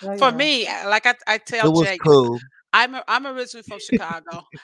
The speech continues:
Speaker 2: And
Speaker 1: Oh,
Speaker 2: just to make a
Speaker 1: nice.
Speaker 2: long story short, I'm originally from Chicago. So I've been around the, um,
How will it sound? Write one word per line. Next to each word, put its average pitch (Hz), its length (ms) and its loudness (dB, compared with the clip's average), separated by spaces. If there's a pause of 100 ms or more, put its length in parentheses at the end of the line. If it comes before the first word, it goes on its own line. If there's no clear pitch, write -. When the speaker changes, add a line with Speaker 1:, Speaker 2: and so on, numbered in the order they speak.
(160)
Speaker 2:
And 190 100 -14
Speaker 1:
Oh, 294 60 -6
Speaker 2:
just 262 140 -6
to 214 60 -10
make 208 180 -8
a 196 40 -10
Speaker 1:
nice. 196 60 -8
Speaker 2:
long 202 140 -4
story 190 300 -10
short, 165 360 -10
I'm 175 100 -14
originally 220 360 -12
from 214 160 -12
Chicago. 170 640 -6
So 165 220 -12
I've 196 300 0
been 214 220 -6
around 180 500 -2 (380)
the, 185 320 -6
um, 175 460 -4